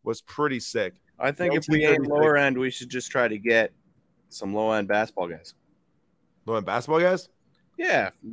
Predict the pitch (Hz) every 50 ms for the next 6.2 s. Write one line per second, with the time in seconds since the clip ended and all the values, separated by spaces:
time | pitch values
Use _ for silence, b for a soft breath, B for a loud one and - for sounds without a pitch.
0 | 117 127 135 117 - - 131 123 117 113 - - - 139 135 - - - 143 143
1 | 135 123 120 - - 135 143 147 170 156 - - 131 123 - 123 120 - 135 123
2 | 120 107 98 123 120 120 120 127 120 113 - 117 - - 120 120 117 - - 120
3 | 120 113 - 113 113 - 120 113 110 - _ _ _ _ _ _ _ _ _ _
4 | _ _ _ _ _ _ _ _ _ - 110 117 117 113 104 95 87 85 80 _
5 | _ - _ _ - 107 113 110 - 110 113 117 110 95 90 92 117 139 160 131
6 | 117 113 117